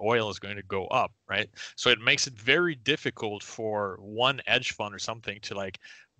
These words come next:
buy a ton of oil and try to make it go up. So that's one thing that I do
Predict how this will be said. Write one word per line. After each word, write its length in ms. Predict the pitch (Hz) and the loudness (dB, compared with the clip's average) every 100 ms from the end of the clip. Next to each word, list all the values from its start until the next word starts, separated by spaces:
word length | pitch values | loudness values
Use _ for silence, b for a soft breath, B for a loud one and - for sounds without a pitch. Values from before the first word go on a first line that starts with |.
| - | 6
buy 220 | 120 131 | 8 10
a 140 | 117 | 6
ton 360 | - - 135 123 | 2 -4 -6 -6
of 180 | 104 - - | -8 -10 -2
oil 340 | 123 120 107 | 0 0 -2
and 100 | 104 110 | -6 -10
try 240 | - 113 | -4 -4
to 100 | 113 | -4
make 240 | 107 107 | -6 -6
it 140 | 104 95 | -6 -8
go 200 | 98 95 | -8 -6
up. 200 | 107 - _ B B B B | -6 -8 _ B B B B
So 440 | - 120 107 104 110 | -4 0 0 -2 0
that's 260 | 151 - | 0 0
one 220 | 147 143 | -2 -4
thing 160 | 143 139 | -4 -2
that 60 | 117 | 2
I 80 | 202 | 2
do 280 | 202 127 123 | 2 -4 -6